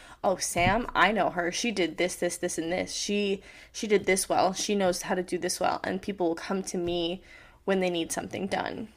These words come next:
I really do strive myself on my work ethic, and I think that, you know, if you have a strong work ethic, you can do anything you want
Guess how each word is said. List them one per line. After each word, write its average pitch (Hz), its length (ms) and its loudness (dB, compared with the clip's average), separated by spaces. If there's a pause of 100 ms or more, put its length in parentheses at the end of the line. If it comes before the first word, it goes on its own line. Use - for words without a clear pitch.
(800)
I 202 80 6
really 196 340 2
do 190 260 -2
strive 185 380 0
myself 214 480 -2
on 196 220 -2
my 185 120 0
work 190 260 -6
ethic, 254 460 -2 (460)
and 185 340 2
I 202 220 -2
think 190 520 -4
that, 190 520 4 (800)
you 196 140 0
know, 185 300 -2 (200)
if 202 220 -4
you 208 140 -2
have 196 240 -2
a 170 160 2
strong 180 460 0
work 175 180 -4
ethic, 196 360 -4 (480)
you 202 140 -4
can 196 140 -2
do 196 80 2
anything 170 340 -2
you 156 120 -6
want 147 220 -8